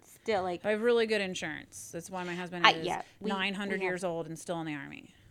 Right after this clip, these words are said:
Speaker 1: we have decent. Like, it, once you're in the hospital, like, your copay to get in the hospital is all you pay. So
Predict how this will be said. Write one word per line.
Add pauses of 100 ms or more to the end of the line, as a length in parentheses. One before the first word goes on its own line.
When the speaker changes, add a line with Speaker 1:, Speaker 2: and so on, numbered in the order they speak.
(120)
Speaker 1:
we
have
decent.
Like,
it,
once
you're (440)
in
the
hospital,
like,
your (260)
copay
to (580)
get
in
the
hospital
is
all
you
pay.
So